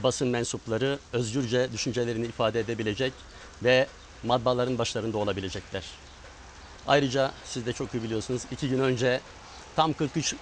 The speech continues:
kırk üç yıl önce, e, işçilerimizi kaybettik. Bugün ülkemizin her köşesinde, hatta dünyanın her köşesinde bütün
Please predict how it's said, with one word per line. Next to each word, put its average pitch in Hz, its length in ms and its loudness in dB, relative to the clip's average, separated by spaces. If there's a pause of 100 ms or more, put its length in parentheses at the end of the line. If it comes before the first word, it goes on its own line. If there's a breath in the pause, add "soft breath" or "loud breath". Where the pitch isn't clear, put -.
(180)
kırk 156 140 4 (140)
üç - 180 0
yıl 127 100 4
önce, 120 400 4 (1400 loud breath)
e, 110 420 4 (420)
işçilerimizi 123 460 0
kaybettik. 98 500 -2 (1900)
Bugün 165 340 6 (580)
ülkemizin 185 540 6
her 190 220 6
köşesinde, 120 800 2 (1160)
hatta 190 440 8
dünyanın 208 420 6
her 214 180 8
köşesinde 139 760 4 (2250)
bütün 180 420 8